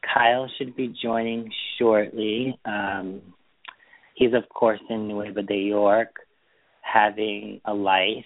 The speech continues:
and all that jazz. Um, hmm, let's, I guess I can just talk about Young and the Restless before he gets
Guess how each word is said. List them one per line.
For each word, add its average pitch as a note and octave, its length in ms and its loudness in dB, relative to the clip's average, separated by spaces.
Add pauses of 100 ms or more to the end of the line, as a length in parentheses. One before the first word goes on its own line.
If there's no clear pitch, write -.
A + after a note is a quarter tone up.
and F#2 440 -12 (960)
all G#2+ 180 2
that G#2 240 4
jazz. F#2+ 440 -2 (180)
Um, A2 580 2 (2000)
hmm, A2+ 440 0
let's, C3+ 140 0 (560)
I C3 80 2
guess D3+ 240 4
I D#3 180 4
can C#3+ 140 -2
just A#2+ 160 -2 (500)
talk A#2 220 6
about G#2+ 240 -2
Young A2+ 200 -4
and G#2+ 80 -4
the G2 40 -6
Restless G2 460 -2
before G2+ 260 0
he G2 140 0
gets F#2 180 2